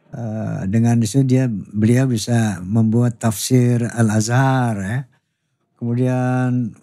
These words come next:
Bung Karno pun keluar masuk penjara itu ternyata dia mendapat ilham, inspirasi-inspirasi yang luar biasa tentang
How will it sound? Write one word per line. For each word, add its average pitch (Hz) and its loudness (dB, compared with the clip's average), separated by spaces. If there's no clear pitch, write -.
Bung 117 0
Karno 131 0
pun 156 0
keluar 139 -2
masuk 127 -2
penjara 123 -2
itu 131 -6
ternyata 120 -6
dia 117 -4
mendapat 117 -4
ilham, 117 -2
inspirasi-inspirasi 131 -4
yang 131 0
luar 120 -2
biasa 113 -4
tentang 104 -6